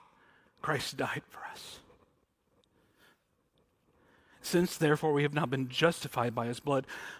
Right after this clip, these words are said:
much more shall we be saved by him from the wrath of God. For if while we were still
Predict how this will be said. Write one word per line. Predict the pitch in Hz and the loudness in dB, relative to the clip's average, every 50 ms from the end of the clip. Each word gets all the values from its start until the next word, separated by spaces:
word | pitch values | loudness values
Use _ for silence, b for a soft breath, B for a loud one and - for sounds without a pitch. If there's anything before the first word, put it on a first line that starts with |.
| B | B
much | - 170 190 196 196 - - | 2 6 8 8 8 8 4
more | 170 156 165 175 180 175 170 160 147 | 0 2 4 6 8 10 10 10 8
shall | - - 170 160 | 4 4 2 2
we | 151 143 | 2 2
be | - | 0
saved | - - - - 156 165 165 170 180 - - - | -2 -2 0 4 6 6 6 6 4 2 2 2
by | 156 135 135 | 4 4 4
him | 113 120 160 156 156 156 147 | 4 4 4 4 4 2 2
from | - 139 139 | -2 -2 0
the | 143 139 | 2 4
wrath | 120 131 135 135 135 139 - - | 8 10 10 10 10 8 4 0
of | 143 131 | -6 -4
God. | 131 123 113 107 107 - b b b b b b b b b b b b b b b b b b b | 0 0 0 0 0 -4 b b b b b b b b b b b b b b b b b b b
For | b - 160 165 | b 6 8 8
if | 170 160 - | 8 6 6
while | 151 160 156 160 165 156 | 6 8 10 10 10 8
we | 160 175 170 | 6 4 4
were | 160 143 127 | 4 4 4
still | - - - - 185 170 151 143 | 2 0 0 4 4 6 6 6